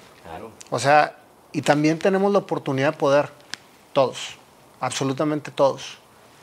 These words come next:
Speaker 2: Pero yo creo que una característica sumamente importante que yo pondría ante esto es que esa persona que quiere una oportunidad,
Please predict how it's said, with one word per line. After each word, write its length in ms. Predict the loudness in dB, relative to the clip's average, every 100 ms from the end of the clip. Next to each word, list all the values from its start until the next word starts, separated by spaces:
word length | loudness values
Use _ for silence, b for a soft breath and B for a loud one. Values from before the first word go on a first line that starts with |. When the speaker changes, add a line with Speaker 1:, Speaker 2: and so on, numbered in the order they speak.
| b b b _
Speaker 2:
Pero 160 | -2 2
yo 140 | 2
creo 180 | 2 0
que 100 | 2
una 160 | 0 2
característica 720 | 2 0 0 -4 -2 -6 -2
sumamente 640 | 0 0 2 2 2 2 0
importante 720 | -2 -2 -2 2 0 0 -6
que 100 | -4
yo 120 | -4
pondría 380 | -2 -2 0 0
ante 220 | 0 -2
esto 280 | -2 0 0
es 220 | 0 -6 B B B B B
que 100 | -2
esa 160 | -2
persona 520 | 0 0 2 0 0 -6 -16 _ -14
que 120 | -4
quiere 200 | 0 2
una 120 | 0
oportunidad, 640 | -2 -6 -4 0 4 2